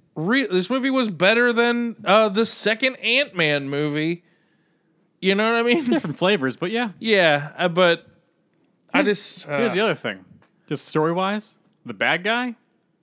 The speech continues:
Speaker 2: terrible. It's a terrible bad guy.
Speaker 1: Yeah.
Speaker 2: 'Cause we don't meet him until the third act.
Speaker 1: No, we don't. It's
Speaker 2: And then when we do
Speaker 1: he's
Speaker 2: meet
Speaker 1: implied from time to time.
Speaker 2: Yep. And then when we do meet him, he's so one-dimensional, and j-, he is just so cartoonishly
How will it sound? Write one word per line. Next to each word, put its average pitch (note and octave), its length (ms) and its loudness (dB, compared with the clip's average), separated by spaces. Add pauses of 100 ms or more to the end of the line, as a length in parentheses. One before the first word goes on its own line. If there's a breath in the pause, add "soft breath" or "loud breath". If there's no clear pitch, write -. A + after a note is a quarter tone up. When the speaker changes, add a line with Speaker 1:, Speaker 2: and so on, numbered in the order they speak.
(160)
Speaker 2:
terrible. G#2+ 380 -4 (1040)
It's C#3+ 100 -8
a - 40 -14
terrible D#3+ 280 0
bad A#2 220 -2
guy. F2+ 180 -12 (340)
Speaker 1:
Yeah. C3 340 -4
Speaker 2:
'Cause E3+ 120 -4
we F#3 60 2
don't G#3 180 0
meet G3+ 160 -2
him C#3+ 140 -2
until B2+ 180 -6
the B2 120 -6
third D3 300 -6
act. C3 360 -8
Speaker 1:
No, C3+ 160 0
we C3 100 -4
don't. C3+ 220 -4 (160)
It's C3+ 320 -8
Speaker 2:
And D#3+ 160 0
then G#3 180 2
when F#3 140 0
we D#3 80 -2
do C#3 100 -2
Speaker 1:
he's G#3+ 200 2
Speaker 2:
meet D#3+ 100 0
Speaker 1:
implied C3 600 -4
from C3 220 -12
time A#2+ 360 -10
to A#2+ 120 -18
time. A#2 480 -14
Speaker 2:
Yep. B2+ 240 -8 (600)
And C3+ 120 -4
then C3+ 100 0
when B2+ 100 -2
we A#2 40 -4
do C#3 200 -2
meet A#2+ 200 -4
him, F#2+ 240 -10 (200)
he's - 200 -18
so D#3 180 -4
one-dimensional, C#3 840 -6
and G#2+ 140 -14
j-, - 160 -16
he D3+ 280 -2
is C#3 180 0
just D3 480 -4
so D3 400 -4
cartoonishly C#3 1120 -6